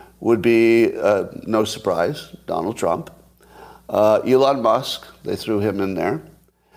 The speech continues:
And Ye, of course, Ye. And Meghan Markle. Meghan Markle. What, what do you think happened, uh,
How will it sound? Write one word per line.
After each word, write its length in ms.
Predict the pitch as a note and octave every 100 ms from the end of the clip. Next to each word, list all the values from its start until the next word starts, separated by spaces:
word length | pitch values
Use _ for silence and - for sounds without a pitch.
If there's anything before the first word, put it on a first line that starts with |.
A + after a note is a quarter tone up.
| - -
And 420 | G2 G2+ G#2 G#2
Ye, 440 | G2 G#2+ F#2+ F#2+ B2 - _ _
of 140 | _
course, 420 | - - - - -
Ye. 480 | - - E2 D#2+ C3 - _ _ _ - - - - - - -
And 540 | A#2 B2 B2 B2+ B2
Meghan 260 | C3+ C3+ C3+
Markle. 500 | C#3+ D3 E2 - - _ _ _ _ _ _ -
Meghan 440 | F2+ F#2 G2 G2
Markle. 400 | G2 G#2 - - - _ _ _ _ _ _
What, 300 | - B2+ -
what 120 | G#2+
do 40 | C#3
you 60 |
think 240 | C#3 C#3+ B2+
happened, 480 | C3+ C3 C3 A#2 A2+
uh, 320 | G2+ G2